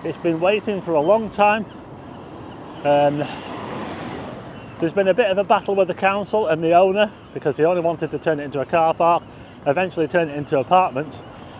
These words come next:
It's become derelict. It's been derelict for years and years. Looks really, really bad,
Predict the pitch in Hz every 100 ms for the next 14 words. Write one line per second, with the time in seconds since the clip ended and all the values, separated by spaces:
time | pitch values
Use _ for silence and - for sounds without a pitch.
0 | - 151 - 160 180 139 147 202 196 147
1 | 127 143 151 139 151 190 185 143 - 160
2 | 139 127 165 233 233 175 139 123 131 139
3 | 120 - - - - - - - 208 -
4 | 151 185 233 160 143 131 120 147 156